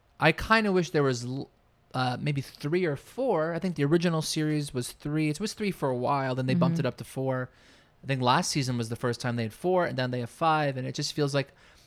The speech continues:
Speaker 1: I would almost rather see them working on the relationship of the four.
Speaker 2: Like getting into the weeds of it as oppo-,
Speaker 1: Yeah.
Speaker 2: qua-, qu-, quality over quantity.
Speaker 1: Yeah, and, uh, you know, and I don't, again, the show is successful. I don't follow the ratings all that much.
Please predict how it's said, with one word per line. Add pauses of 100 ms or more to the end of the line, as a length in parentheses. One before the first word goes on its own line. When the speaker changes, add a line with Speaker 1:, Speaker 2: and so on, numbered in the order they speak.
(100)
Speaker 1:
I
would
almost
rather
see
them
working
on
the
relationship
of
the
four.
Speaker 2:
Like
getting
into
the
weeds
of
it
as
oppo-,
Speaker 1:
Yeah. (100)
Speaker 2:
qua-, (140)
qu-,
quality
over
quantity.
Speaker 1:
Yeah,
and,
uh,
you
know,
and
I
don't, (140)
again, (680)
the
show
is
successful.
I
don't
follow
the
ratings
all
that
much.